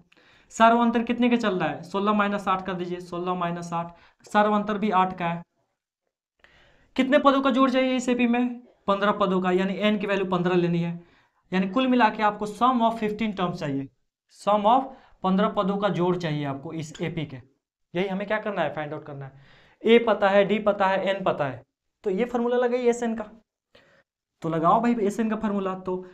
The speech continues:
एसएन is equal to n by two, टू ए plus n minus one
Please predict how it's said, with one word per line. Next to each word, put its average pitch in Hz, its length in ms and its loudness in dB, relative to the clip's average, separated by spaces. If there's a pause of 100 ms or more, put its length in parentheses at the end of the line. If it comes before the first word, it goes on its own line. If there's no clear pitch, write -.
(200)
एसएन 226 440 2
is 185 120 -2
equal 202 360 0
to 196 160 -2 (180)
n 226 260 2
by 202 140 4 (180)
two, 226 220 0 (800)
टू 254 260 4 (100)
ए 240 140 6 (400)
plus 196 400 4 (200)
n 226 220 2
minus 202 440 0
one 196 240 -2